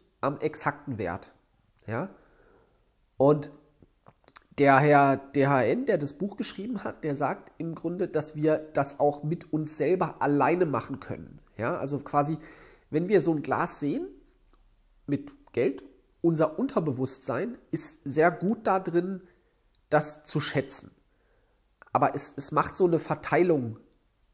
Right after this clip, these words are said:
der, des, der Schätzwerte, sag ich mal, ja. Und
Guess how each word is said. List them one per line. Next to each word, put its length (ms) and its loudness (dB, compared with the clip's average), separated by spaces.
der, 320 0
des, 480 -8
der 120 -6
Schätzwerte, 840 -2
sag 240 -6
ich 120 -12
mal, 180 -6
ja. 200 -4
Und 240 0